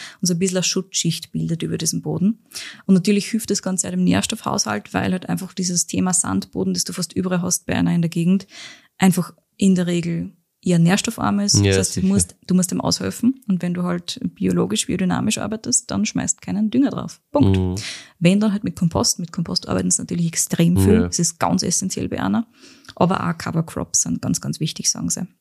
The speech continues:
Speaker 1: Ja, und in der Regel werden nur so die oberen fünfzehn Zentimeter vom Boden bearbeitet. Auch das ist ganz essentiell.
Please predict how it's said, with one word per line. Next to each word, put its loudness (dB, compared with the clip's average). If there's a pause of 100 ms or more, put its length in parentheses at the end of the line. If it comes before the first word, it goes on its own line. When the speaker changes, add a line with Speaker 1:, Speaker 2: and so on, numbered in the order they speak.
(440)
Speaker 1:
Ja, 6
und 4
in 2
der -2
Regel 0
werden -2
nur 0
so -2
die -2
oberen -2
fünfzehn -4
Zentimeter -2
vom -6
Boden -2
bearbeitet. -4
Auch 2
das -2
ist 0
ganz -4
essentiell. -4